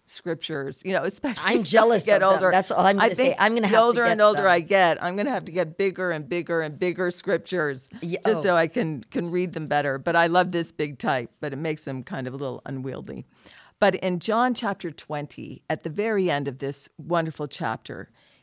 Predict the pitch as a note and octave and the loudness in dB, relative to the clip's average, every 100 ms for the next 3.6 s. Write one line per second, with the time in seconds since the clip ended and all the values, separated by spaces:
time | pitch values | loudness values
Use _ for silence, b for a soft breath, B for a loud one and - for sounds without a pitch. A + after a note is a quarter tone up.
0 | _ - A#3+ B3 A#3+ E3+ F3+ G#3 G#3 - | _ -8 -4 -4 -6 -4 0 0 -2 -8
1 | E3+ - F#3 F#3+ F#3+ D3 - _ F3 E3+ | -10 -8 -6 -6 -6 -8 -10 _ -8 -6
2 | G#3 G3+ G3+ F3 D3+ C#3 - _ D#3+ F#3 | -8 -8 -10 -8 -8 -8 -10 _ -14 -10
3 | A#3+ D4+ - - - | -10 -12 -14 -16 -16